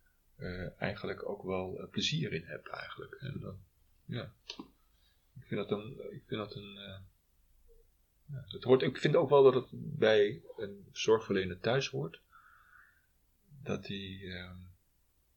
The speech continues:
dat hij of zij, eh, die ruimte heeft. En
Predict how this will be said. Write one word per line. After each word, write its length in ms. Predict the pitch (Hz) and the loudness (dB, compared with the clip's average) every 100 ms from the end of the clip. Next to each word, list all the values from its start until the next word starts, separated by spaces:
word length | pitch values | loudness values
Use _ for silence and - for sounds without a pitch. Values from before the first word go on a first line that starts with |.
| _ - | _ -14
dat 220 | 90 87 | -10 -8
hij 120 | 95 | -6
of 100 | 90 | -6
zij, 480 | - 95 92 87 82 - | -6 -6 -6 -6 -10 -16
eh, 220 | - - - - - | -20 -20 -20 -20 -20
die 300 | - 87 95 | -20 -6 0
ruimte 300 | 113 110 101 | 2 2 -2
heeft. 420 | - 85 - - - - | -6 -8 -10 -12 -18 -20
En 280 | - - | -20 -20